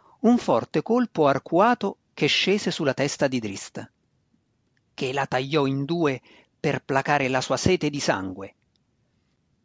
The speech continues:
Le parole di Zack sbaragliarono la difesa di Drizzt,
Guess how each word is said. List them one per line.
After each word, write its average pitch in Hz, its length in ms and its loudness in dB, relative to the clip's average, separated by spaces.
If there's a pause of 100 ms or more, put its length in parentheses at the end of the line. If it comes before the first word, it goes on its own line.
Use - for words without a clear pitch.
Le 208 180 0
parole 120 340 2
di 147 160 -2
Zack 170 460 -2 (100)
sbaragliarono 135 880 2
la 120 100 2
difesa 123 440 -2
di 120 100 -2
Drizzt, 110 500 -6